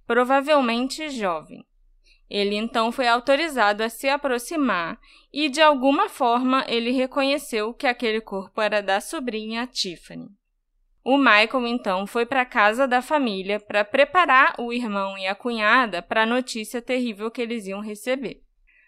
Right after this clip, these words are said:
A Diane e o Stephen ficaram chocados de saber que a filha tinha morrido, ainda mais de um jeito tão horrível assim. O Stephen chegou a pedir pra ser levado até o local do atropelamento porque ele queria ver a filha,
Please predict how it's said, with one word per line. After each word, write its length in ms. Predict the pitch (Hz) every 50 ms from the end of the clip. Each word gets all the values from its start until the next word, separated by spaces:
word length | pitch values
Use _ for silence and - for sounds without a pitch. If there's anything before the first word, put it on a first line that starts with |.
| _ _ -
A 120 | - 196 196
Diane 540 | 196 233 240 247 240 240 247 262 285 302 -
e 160 | - 254 254
o 120 | 247 262 294
Stephen 600 | 277 - - - 240 220 220 - - 233 233 226
ficaram 520 | - - 247 - - 226 208 208 214 226
chocados 840 | 233 - - - 302 294 330 339 - 320 226 196 196 196 202 226 214 202
de 140 | 196 226 240
saber 420 | - - 277 240 202 190 190 196
que 120 | - -
a 80 | 233 240
filha 340 | - - 226 190 180 196 202
tinha 300 | 202 - - 220 208 208
morrido, 560 | 220 254 294 247 262 240 226 202 165 160 - _ _ _ _ _ _ _
ainda 320 | - 175 185 196 190 226 226
mais 320 | 226 220 214 226 254 247
de 140 | 247 247 269
um 80 | 269
jeito 380 | 254 240 247 247 254 254 285 269
tão 400 | - _ - 277 240 247 - 294
horrível 440 | 330 302 262 262 247 214 226 240 254
assim. 480 | 269 294 - - - 180 165 165 185 202 _ _ _ _ _ _ _ _ _
O 180 | 214 220 247
Stephen 560 | 254 247 - - 285 302 359 - - 247 214 214
chegou 300 | - - 233 214 226 233
a 80 | 247
pedir 340 | 247 - 269 226 202 233 247
pra 120 | - 277 277
ser 200 | 269 - 277 262
levado 420 | 269 269 247 233 226 247 277 339
até 260 | 339 339 - 285 262
o 60 | 262
local 520 | 269 277 277 285 277 - 240 226 247 311 330
do 140 | 330 277 247
atropelamento 1000 | 226 226 - 240 233 226 - 220 208 208 214 214 202 202 220 247 285 262 226
porque 320 | 208 - 214 220 - - 247
ele 220 | 233 233 233 247
queria 340 | 247 262 240 240 240 254 254
ver 280 | 220 202 214 220 247
a 60 | 294 330
filha, 540 | - - 269 247 233 220 208 220 247 311